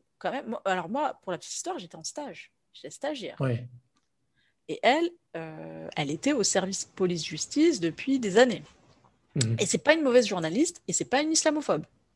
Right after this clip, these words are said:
Speaker 2: Mhm.
Speaker 1: Rien à voir, tu vois. Je vais la voir,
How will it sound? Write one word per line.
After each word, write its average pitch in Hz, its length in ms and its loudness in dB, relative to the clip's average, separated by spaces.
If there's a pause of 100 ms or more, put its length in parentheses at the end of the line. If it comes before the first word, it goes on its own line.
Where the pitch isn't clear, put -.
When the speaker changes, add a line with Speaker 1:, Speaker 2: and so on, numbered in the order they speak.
(460)
Speaker 2:
Mhm. 123 340 2
Speaker 1:
Rien 277 160 6
à 370 60 8
voir, 190 380 0
tu - 120 -10
vois. 170 220 0 (1040)
Je - 120 -8
vais 285 100 8
la 285 120 8
voir, 269 220 0